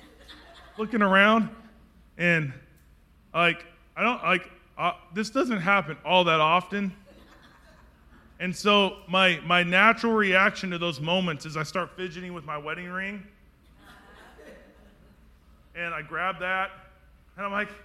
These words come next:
"Yeah, I've dabbled. Uh, I, I've, I've, I've dabbled a little bit in the gym." Like, "Woo, man, it looks like it." I'm like, "I don't know what to do right now." Find your happy place. Find your happy place.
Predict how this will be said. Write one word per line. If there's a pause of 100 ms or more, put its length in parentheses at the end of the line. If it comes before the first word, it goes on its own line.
(640)
"Yeah,
I've
dabbled. (680)
Uh,
I,
I've,
I've,
I've
dabbled
a
little
bit (720)
in
the
gym." (360)
Like,
"Woo, (200)
man,
it
looks
like
it."
I'm
like, (1600)
"I
don't
know
what
to
do
right
now." (120)
Find
your
happy
place. (420)
Find
your
happy
place.